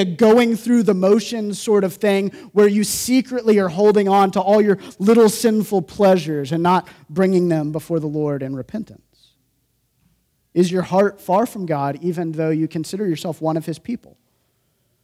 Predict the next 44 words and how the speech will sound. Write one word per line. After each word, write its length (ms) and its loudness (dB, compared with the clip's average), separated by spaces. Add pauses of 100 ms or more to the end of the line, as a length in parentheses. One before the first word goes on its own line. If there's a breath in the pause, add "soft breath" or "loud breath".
(220)
Are 60 0
you 180 2
ever 280 0 (240 loud breath)
tempted 600 -2 (180 soft breath)
to 120 0
take 280 0
the 80 -2
standards 640 0
that 120 -4
God 200 2
has 120 -2
given 240 0
you 140 0
in 60 -2
His 120 -2
Word 460 4
and 160 0
in 100 2
His 180 0
Son 480 0 (300 loud breath)
and 240 -2
compromise 800 0
them 220 0 (220 loud breath)
in 120 2
order 240 4
to 140 -4
participate 720 -2
in 100 0
the 60 2
fleeting 400 -2
pleasures 400 0
of 80 -6
the 80 0
world 560 2 (1700)
or 80 -2
to 100 -8
better 220 2
assimilate 720 0
into 240 -4
the 100 -2
culture 340 -6
you 140 -2
live 220 -4
in? 240 -14